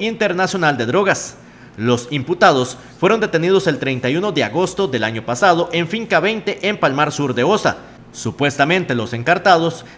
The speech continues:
trataron de huir ocultando la avioneta y trasladándose luego en un vehículo.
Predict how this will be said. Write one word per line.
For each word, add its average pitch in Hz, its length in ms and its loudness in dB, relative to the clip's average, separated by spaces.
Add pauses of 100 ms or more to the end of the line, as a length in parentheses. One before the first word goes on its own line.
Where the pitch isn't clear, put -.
trataron 196 480 4
de 165 80 4
huir 185 240 2
ocultando 190 580 2
la 165 100 6
avioneta 139 580 0
y 127 80 -6
trasladándose 175 720 2
luego 190 420 0
en 190 160 0
un 123 140 -2
vehículo. 160 460 0